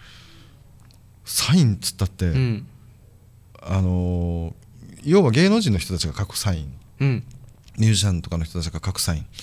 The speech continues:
Speaker 1: 読めないじゃないですか、基本的に。
Speaker 2: うんうん。
Speaker 1: ね。読めないけど、
Speaker 2: うん。
Speaker 1: それがその人のサインですよね。
Speaker 2: うんうんうん。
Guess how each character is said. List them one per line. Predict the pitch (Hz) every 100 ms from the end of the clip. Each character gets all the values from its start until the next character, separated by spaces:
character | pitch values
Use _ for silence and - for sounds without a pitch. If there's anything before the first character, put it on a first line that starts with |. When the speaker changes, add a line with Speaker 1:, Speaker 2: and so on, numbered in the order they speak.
| -
Speaker 1:
読 | - 131
め | 240
な | 285
い |
じ | 92
ゃ |
な | 85
い |
で | -
す |
か、 | 71
基 | -
本 | 120 98
的 | 90
に。 | 90
Speaker 2:
う |
ん | 73 135
う | 123
ん。 | 101 - - - - - -
Speaker 1:
ね。 | 113 82 - - - - - - - - - - - - -
読 | - 220
め |
な | 311
い | 139
け | 110
ど、 | 175 - -
Speaker 2:
う |
ん。 | 120 107 -
Speaker 1:
そ | -
れ | 247
が | 254
そ | 196
の | 214
人 | -
の |
サ | 87 113
イ |
ン | 85
で | 76
す |
よ | 139
ね。 | 254 -
Speaker 2:
う |
ん | 143
う |
ん | 110
う | 123
ん。 | 104 101